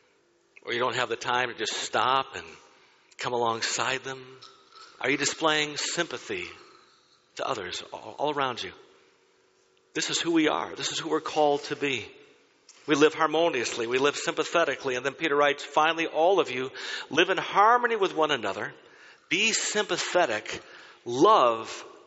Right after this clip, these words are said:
as brothers." Love as brothers. Because we are mature, Peter says, we are to live lovingly. Lovingly. Now, in the church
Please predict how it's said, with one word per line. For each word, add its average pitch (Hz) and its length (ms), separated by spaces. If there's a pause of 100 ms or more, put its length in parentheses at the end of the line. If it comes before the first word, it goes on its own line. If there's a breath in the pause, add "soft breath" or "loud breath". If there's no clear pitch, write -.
(140)
as 120 100
brothers." 104 800
Love 131 560
as 107 120
brothers. 110 380
Because 165 300
we 170 120
are 170 120
mature, 175 460
Peter 175 240
says, 170 340
we 160 140
are 151 80
to 151 80
live 139 280 (360 loud breath)
lovingly. 117 600 (800)
Lovingly. 123 480 (1300 loud breath)
Now, 165 140
in 165 60
the 156 80
church 214 280